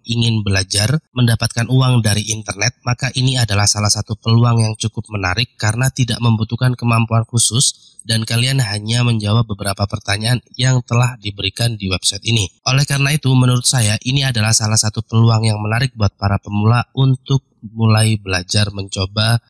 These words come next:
jenis website-website seperti ini untuk menambah pengetahuan bahwasannya dengan menjawab pertanyaan sederhana, kita bisa menghasilkan dolar dari internet. Setelah kalian menjawab pertanyaan-pertanyaan sederhana,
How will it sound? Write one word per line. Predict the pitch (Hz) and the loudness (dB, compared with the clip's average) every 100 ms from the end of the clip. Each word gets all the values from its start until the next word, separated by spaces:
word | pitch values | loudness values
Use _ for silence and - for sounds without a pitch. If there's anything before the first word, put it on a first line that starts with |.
| - | -6
jenis | 110 113 120 - | 0 2 2 2
website-website | 107 - 110 104 98 - - | -2 -2 -2 0 0 0 -2
seperti | 104 107 101 107 | -2 -4 -6 -6
ini | 120 131 | -4 -4
untuk | 135 127 131 123 | 0 0 0 0
menambah | 120 120 107 101 | 2 2 2 2
pengetahuan | 107 104 95 98 117 135 110 | 0 -2 -2 0 2 2 0
bahwasannya | 92 92 90 117 147 123 98 135 120 | -2 -2 -2 0 2 2 2 0 0
dengan | 107 110 135 147 147 | 0 2 2 4 4
menjawab | 143 123 110 117 - | 4 4 2 0 0
pertanyaan | 117 110 113 120 | -2 0 0 0
sederhana, | 113 104 98 107 127 - _ _ | -2 0 0 2 0 -4 _ _
kita | - 147 - 143 123 | -4 -4 0 -2 0
bisa | 107 - 123 | 0 0 2
menghasilkan | 113 117 98 95 107 104 - 104 101 - _ | 0 -2 -2 0 0 -2 -2 -4 -4 -10 _
dolar | 104 104 104 107 104 | 0 2 4 4 0
dari | 98 95 98 95 | -2 -2 -2 -4
internet. | 110 107 92 - | -4 -2 -4 -2
Setelah | - 135 160 151 | -2 0 -2 0
kalian | 156 156 | 0 2
menjawab | 151 127 127 135 | 4 4 2 0
pertanyaan-pertanyaan | 131 127 127 123 127 127 123 123 | -2 -2 -2 -2 -4 -4 -2 0
sederhana, | - 113 113 135 107 101 | 0 0 2 2 2 2